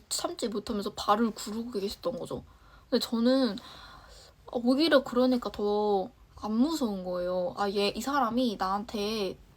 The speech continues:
더 심한 폭언이나 폭행을 하면 나 바로 경찰서에 신고해야겠다." 왜냐면은 폭언만 하면은 애매하잖아요. 어,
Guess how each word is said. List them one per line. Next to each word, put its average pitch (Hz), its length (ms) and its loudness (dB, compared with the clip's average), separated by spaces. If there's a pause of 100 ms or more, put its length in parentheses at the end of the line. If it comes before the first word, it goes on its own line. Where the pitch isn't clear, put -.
(540)
더 208 480 4 (240)
심한 330 480 0
폭언이나 320 420 -2
폭행을 262 360 -2
하면 247 260 0
나 190 140 0
바로 - 280 -2
경찰서에 233 440 -6
신고해야겠다." 285 760 -2 (680)
왜냐면은 214 720 4 (420)
폭언만 226 680 2
하면은 208 680 -2 (200)
애매하잖아요. 220 840 2
어, 208 120 2